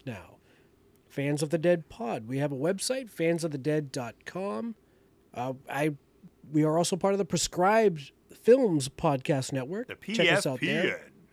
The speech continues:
Speaker 1: the P F P N, uh, alongside Attack of the Killer podcast.
Speaker 2: We're looking to fill your ear holes with audio joy.
Speaker 1: Yes. Uh, fans of the dead dot com, get yourself a t-shirt.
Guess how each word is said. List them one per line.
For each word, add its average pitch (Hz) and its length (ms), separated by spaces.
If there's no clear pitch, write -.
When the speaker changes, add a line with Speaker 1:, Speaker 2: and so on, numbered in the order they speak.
Speaker 1:
the 117 60
P 180 260
F - 180
P 135 220
N, 208 320
uh, 101 280
alongside 143 840
Attack - 500
of 131 120
the 139 80
Killer 123 280
podcast. 127 720
Speaker 2:
We're 107 160
looking 175 380
to 113 120
fill 170 420
your 110 280
ear 110 300
holes 80 460
with 85 200
audio 85 1300
joy. 78 840
Speaker 1:
Yes. - 1000
Uh, - 180
fans 156 320
of 151 60
the 156 60
dead 156 220
dot 151 220
com, 202 300
get 170 160
yourself 135 320
a 117 40
t-shirt. 233 600